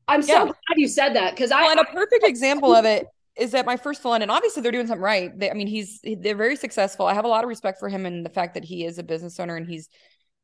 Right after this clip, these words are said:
Speaker 2: he's done something right. I mean, everybody has their own way of doing things, but, like, the first salon I worked at,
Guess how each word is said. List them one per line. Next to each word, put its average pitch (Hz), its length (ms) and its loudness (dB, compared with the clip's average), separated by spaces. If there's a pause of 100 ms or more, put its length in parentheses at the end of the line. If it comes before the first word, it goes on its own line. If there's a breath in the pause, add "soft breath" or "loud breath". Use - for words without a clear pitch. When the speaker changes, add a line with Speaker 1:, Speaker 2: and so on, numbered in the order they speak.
Speaker 2:
he's 208 180 -6
done 240 180 2
something 240 340 -2
right. 165 200 -2
I - 20 -4
mean, 175 100 -4
everybody 240 280 -2
has 220 180 -4
their 190 120 -6
own 185 80 -6
way 180 120 -2
of 175 80 -4
doing 196 220 -6
things, 180 180 -8
but, 180 160 -4
like, 170 220 -2 (320)
the 202 100 -4
first 240 480 -4
salon 220 320 -6
I 190 80 -2
worked 220 260 -4
at, 165 280 -2